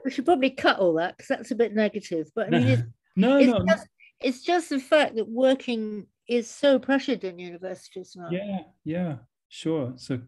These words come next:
Speaker 2: a, a common, common complaint. Uh,
Speaker 1: Yeah, you know,
Speaker 2: mm.
Speaker 1: and the, and the whole idea is you're working with these people whose work you really respect and you, and you like, and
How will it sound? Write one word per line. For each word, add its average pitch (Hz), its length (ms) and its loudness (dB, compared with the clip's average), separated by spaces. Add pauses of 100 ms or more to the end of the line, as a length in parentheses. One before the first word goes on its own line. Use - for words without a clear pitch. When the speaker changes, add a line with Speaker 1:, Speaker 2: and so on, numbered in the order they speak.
(140)
Speaker 2:
a, 120 320 -4
a 127 40 -4
common, 135 680 2
common 135 280 0
complaint. 120 560 -4 (320)
Uh, 135 80 -8
Speaker 1:
Yeah, 277 340 2
you 226 160 0
know, 214 100 0
Speaker 2:
mm. 202 40 0
Speaker 1:
and 208 140 -2
the, 214 40 -2 (120)
and 220 100 -8
the 233 40 -4
whole 254 180 0
idea 226 260 -2
is 214 160 -4
you're 214 100 -6
working 254 280 -2
with 208 120 -6
these 202 140 -12
people 262 360 -4
whose 196 240 -4 (240)
work 262 260 2
you 226 160 -2
really 226 180 -2
respect 208 540 -6
and 196 140 -10
you, 208 140 -12
and 208 140 -8
you 208 80 -8
like, 214 460 -10
and 175 200 -16